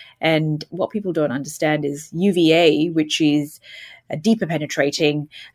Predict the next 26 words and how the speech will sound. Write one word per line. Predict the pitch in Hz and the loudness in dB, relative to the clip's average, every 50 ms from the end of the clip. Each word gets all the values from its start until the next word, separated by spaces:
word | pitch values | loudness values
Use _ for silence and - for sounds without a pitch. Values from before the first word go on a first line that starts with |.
| - | -10
um, | - 156 151 | -6 -6 -2
is | 156 160 | 0 0
actually | 151 - - - 180 | 0 0 0 0 0
more | 165 170 175 185 185 185 185 185 180 - - | 0 2 6 8 8 10 10 10 8 8 6
aging. | 135 131 147 139 - - 82 92 - - 156 151 | 2 0 0 -2 -4 -6 -6 -8 -10 -12 -12 -12
So | - - 165 147 | -6 -4 -2 -2
it | 139 - | -2 -4
kind | - 185 185 165 156 | -4 -6 -4 -4 -4
of | 151 151 - - _ _ - - - - _ | -6 -8 -14 -20 _ _ -20 -20 -20 -20 _
destroys | - 156 - - - 175 160 156 156 151 151 | -10 -10 -8 -4 -2 0 2 2 2 0 -2
the | 151 | -8
collagen | 147 - - 151 151 151 147 - 156 151 | -10 -6 -6 -4 -2 -2 -2 -4 -6 -6
in | 147 147 | -6 -10
your | 143 143 143 | -10 -10 -10
elastin. | 147 147 165 170 180 180 - - - 180 160 165 160 | -6 -2 0 0 0 -2 -4 -2 -2 -2 -2 -2 -6
So | 156 - - | -10 -12 -12
things | - - 151 151 151 | -10 -8 -8 -8 -8
get | - - - - | -8 -10 -10 -10
saggier. | - - - 165 160 156 156 165 160 156 156 156 151 156 151 - - | -12 -4 0 0 0 0 0 0 2 4 4 4 4 4 2 0 -4
You | 151 | -6
get | - - - | -8 -6 -6
a | - | -4
lot | 147 156 165 - - | 0 0 0 0 2
more | 156 151 151 147 | 0 0 0 -2
free | - - - - 165 160 160 156 160 160 151 | -4 -8 -10 -2 2 2 2 2 2 0 0
radical | 151 156 143 147 147 156 151 - 160 151 156 156 151 | 0 0 0 0 -2 -4 -4 -2 0 2 2 2 0